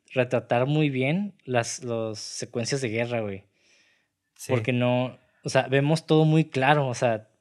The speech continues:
Speaker 1: de lejos vemos cómo llega un tanque, le llega, y todo bien compuesto, güey, o sea, está hermoso, güey. A diferencia
Speaker 2: Sí.
Speaker 1: de, no sé, eh, ¿cómo se llama? Pearl Harbor, ¿no? Que es un poquito más,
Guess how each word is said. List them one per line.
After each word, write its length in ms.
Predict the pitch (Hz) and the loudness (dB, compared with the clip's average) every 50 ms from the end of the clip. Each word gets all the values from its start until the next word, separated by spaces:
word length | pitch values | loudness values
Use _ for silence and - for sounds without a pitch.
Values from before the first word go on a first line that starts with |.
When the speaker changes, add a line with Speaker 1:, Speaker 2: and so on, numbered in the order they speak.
| _ | _
Speaker 1:
de 240 | - 120 123 117 113 | -8 -2 -2 0 0
lejos 500 | 113 117 127 139 - - 160 165 165 - | 0 0 -2 -2 -2 0 0 -2 0 0
vemos 300 | 147 139 135 143 147 143 | -2 -2 0 -2 -4 -4
cómo 280 | - 151 147 147 147 139 | -4 -2 -2 0 -2 -2
llega 240 | 127 131 127 131 135 | -2 -2 -2 -2 -4
un 100 | 123 123 | -2 0
tanque, 840 | 135 131 131 135 139 139 131 - 139 135 131 131 131 127 127 127 127 | 0 2 2 0 -2 -6 -6 -4 -4 -2 -2 -2 -2 -2 -2 -2 -2
le 120 | 123 117 110 | -4 -4 -6
llega, 440 | 113 117 113 127 127 127 123 120 - - - - | -6 -6 -4 -2 0 0 0 -2 -6 -12 -20 -12
y 100 | - 127 | -10 -10
todo 240 | 123 - 143 165 190 | -4 -2 0 0 2
bien 160 | 202 220 208 | 2 0 -2
compuesto, 500 | 196 - 214 214 - 180 202 - - 247 | -2 -4 -6 -4 -4 -4 -4 -4 -6 -6
güey, 140 | 226 202 165 | -4 -4 -4
o 20 | 135 | -2
sea, 220 | - 135 123 131 - 101 - _ | -2 -4 -4 -6 -10 -20 -20 _
está 220 | - 123 - - 131 | -18 -12 -4 -2 -2
hermoso, 380 | 139 139 135 147 156 - 156 | -2 0 -2 -4 -4 -4 -4
güey. 140 | 123 110 101 - _ - - - - - - _ _ _ _ _ _ _ _ _ _ | -6 -6 -8 -12 _ -20 -20 -20 -20 -20 -20 _ _ _ _ _ _ _ _ _ _
A 80 | 131 | -2
diferencia 460 | 131 127 120 123 123 127 160 147 151 143 | -2 -2 2 2 2 2 2 2 2 2
Speaker 2:
Sí. 60 | 135 | 2
Speaker 1:
de, 60 | 127 | 2
no 120 | 123 123 | 0 -2
sé, 580 | 117 - 123 117 117 117 113 110 107 101 101 98 _ _ _ _ _ _ _ _ _ _ _ _ - | -4 -2 -2 0 0 0 -2 -2 -4 -8 -10 -14 _ _ _ _ _ _ _ _ _ _ _ _ -6
eh, 460 | 113 107 104 101 101 95 90 90 90 - | -4 -2 -2 -4 -4 -6 -10 -12 -14 -12
¿cómo 140 | - 127 120 | -10 -10 -6
se 120 | - 127 | -4 -4
llama? 400 | 123 131 135 127 120 113 107 - _ _ _ _ _ _ _ 120 - | -2 -2 -2 -2 -4 -4 -6 -12 _ _ _ _ _ _ _ -10 -2
Pearl 180 | - 139 127 - | 2 2 4 6
Harbor, 360 | 131 131 127 120 113 110 107 | 6 6 6 6 4 -2 -6
¿no? 200 | 110 120 135 135 | -6 -6 -6 -6
Que 100 | - 120 | -6 -8
es 100 | 107 104 113 | -8 -8 -10
un 60 | 120 | -12
poquito 320 | 120 117 110 - - 131 | -12 -14 -14 -12 -10 -8
más, 440 | 120 120 117 117 - - - - - | -6 -4 -4 -6 -6 -8 -12 -16 -18